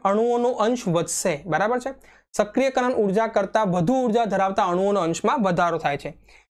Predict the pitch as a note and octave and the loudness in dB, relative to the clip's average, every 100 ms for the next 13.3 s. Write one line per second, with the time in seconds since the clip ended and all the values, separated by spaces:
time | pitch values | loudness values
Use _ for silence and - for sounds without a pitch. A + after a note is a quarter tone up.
0 | _ _ D3 D#3 C#4 D#4 - A3+ A#3+ C#4+ | _ _ -2 2 2 0 0 0 2 2
1 | D4 B3+ C4 A3 F3+ G#3+ A#3+ A3+ G3 G3+ | 0 2 2 2 2 2 2 2 2 2
2 | A3 G3+ F#3 G3 D#3+ F3+ A3 A3 D#3 D#3+ | 2 0 0 0 0 0 0 -2 -6 -8
3 | _ _ _ - G3 F3+ A3 G#3 A3+ A3+ | _ _ _ 0 2 2 0 2 0 0
4 | - B3+ C4 - G3+ G3 F#3 D#3 F3 - | 0 0 0 -2 -2 0 0 0 -2 0
5 | C4 A3 - G3+ E3 A3+ A3+ D#3+ D3 - | 2 2 -2 -2 0 2 0 -2 -4 -6
6 | _ _ _ _ B3 C4 C#4+ D4 C#4+ C#4+ | _ _ _ _ 0 2 2 0 0 0
7 | C#4 - A3 F3 F3+ A3 A#3 A#3 G#3+ A3 | -2 -2 0 2 0 2 0 0 0 0
8 | - B3+ G#3+ A3+ G#3+ G#3 - _ G3 G3 | 0 2 2 0 -6 -8 -12 _ 0 0
9 | A3+ F#3+ E3+ F#3+ B3 A3 E3+ C#3+ C#3 - | 0 0 0 0 2 2 0 -2 -4 -12
10 | - _ _ B3 C#4 C#4+ C4+ C4+ - A3+ | -20 _ _ 0 0 2 0 0 -2 0
11 | A#3 B3 A3+ G#3 G#3 G#3+ A3+ A3+ F3+ - | 0 2 0 0 0 0 0 -2 -2 0
12 | G#3+ G#3+ A3 A3+ F#3+ F3+ E3 G3+ G#3 C4+ | 0 2 0 0 0 0 2 0 0 0
13 | C#4 F3+ D3+ | 0 -2 -4